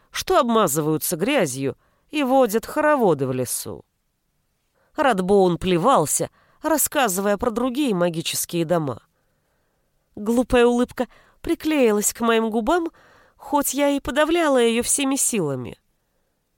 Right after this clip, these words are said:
Ну и ещё с ними дом пространства. Их магию ты лицезрела лично. Они могут перемещаться сквозь пространство,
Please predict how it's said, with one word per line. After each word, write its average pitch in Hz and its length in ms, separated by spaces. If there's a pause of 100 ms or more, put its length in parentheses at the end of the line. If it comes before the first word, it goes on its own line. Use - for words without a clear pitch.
(380)
Ну 262 340
и 254 80
ещё 214 380
с - 160
ними 220 240
дом 196 300
пространства. 151 920 (640)
Их 247 240
магию 196 500
ты 190 200 (280)
лицезрела 247 720
лично. 135 580 (720)
Они 254 220
могут 233 360
перемещаться 202 720
сквозь - 360
пространство, 175 880